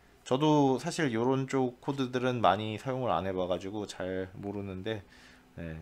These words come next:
이런 것들도 있다라는 거 염두에 두고, 예, 사실 중요한 거는 여러분들이 실제 그 필요한 코드들을 코딩해보면서, 어, 그거와 관련된 것들을 지식을 조금씩 조금씩 늘려나가는 그런 느낌으로 학습하면 돼,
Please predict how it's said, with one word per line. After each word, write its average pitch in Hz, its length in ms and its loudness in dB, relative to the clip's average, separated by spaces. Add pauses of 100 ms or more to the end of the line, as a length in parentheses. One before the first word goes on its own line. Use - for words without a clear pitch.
이런 101 640 -2
것들도 98 720 0
있다라는 95 600 2
거 98 160 -2
염두에 90 300 -4
두고, 95 380 -6 (200)
예, - 80 -2
사실 175 360 2
중요한 151 400 2
거는 147 280 4
여러분들이 127 640 4
실제 139 580 0
그 101 340 0 (400)
필요한 185 760 4
코드들을 165 500 2
코딩해보면서, 143 1080 0 (320)
어, 101 280 0
그거와 135 880 4
관련된 120 560 2
것들을 113 580 -2
지식을 113 420 -4
조금씩 147 380 -8
조금씩 123 500 -6
늘려나가는 104 640 -2
그런 107 220 -4
느낌으로 101 440 -4
학습하면 110 880 -2
돼, 87 480 -8